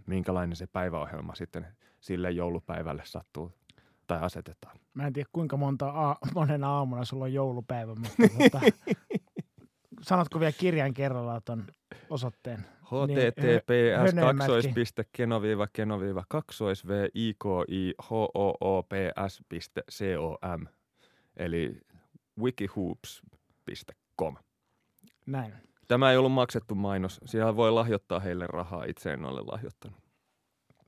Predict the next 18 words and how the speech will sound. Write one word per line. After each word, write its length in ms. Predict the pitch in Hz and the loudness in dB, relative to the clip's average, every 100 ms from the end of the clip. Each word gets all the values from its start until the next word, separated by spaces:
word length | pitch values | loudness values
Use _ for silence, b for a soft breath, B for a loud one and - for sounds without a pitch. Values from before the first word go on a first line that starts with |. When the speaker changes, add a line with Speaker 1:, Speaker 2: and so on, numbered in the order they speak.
| _ - | _ -8
Speaker 1:
Tuntui 260 | 117 104 101 | -4 -2 -2
Speaker 2:
Se- 20 | |
Speaker 1:
vähän 240 | 98 98 | -2 -2
epäilyttävältä, 800 | 87 87 82 - - 73 71 - | -2 -4 -4 -6 -10 -10 -10 -10
että 220 | 62 - - _ _ _ | -14 -16 -20 _ _ _
tommosesta 460 | - 78 82 87 - | -10 -8 -8 -12 -14
kuitenkaan 440 | - 73 82 58 - | -12 -10 -10 -12 -10
kenellekään 500 | 87 85 - - - | -10 -12 -14 -18 -18
mitään 240 | - 80 | -18 -18
maksaisi. 540 | 78 - - _ - _ _ _ _ _ _ _ _ _ _ _ _ - | -16 -20 -20 _ -20 _ _ _ _ _ _ _ _ _ _ _ _ -6
Speaker 2:
Niin 260 | 165 165 | 0 2
hy-, 360 | 123 151 - 185 | 2 0 4 6
<laughs> 120 | 180 | 6
hyvä 140 | 170 127 | 4 4
sivusto 360 | - 147 - | 6 6 8
ei 180 | 226 269 | 10 10
kuitenkaan. 580 | - - - 156 151 | 8 8 8 6 4
Speaker 1:
<laughs> 60 | 143 | 2